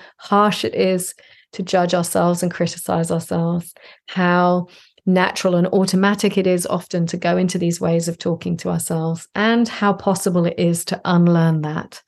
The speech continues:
and to instead increasingly learn to offer ourselves deep love and acceptance, which is really <laughs> what we're all craving as humans.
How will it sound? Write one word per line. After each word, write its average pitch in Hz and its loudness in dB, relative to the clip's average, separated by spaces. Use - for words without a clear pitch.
and 175 4
to 175 -2
instead 170 0
increasingly 170 2
learn 160 0
to - -10
offer 170 -2
ourselves 165 -2
deep 202 0
love 160 -2
and 165 -4
acceptance, - -6
which - -4
is 175 0
really 190 4
<laughs> 165 0
what 208 4
we're 214 4
all 226 2
craving 185 0
as 190 -6
humans. 180 -2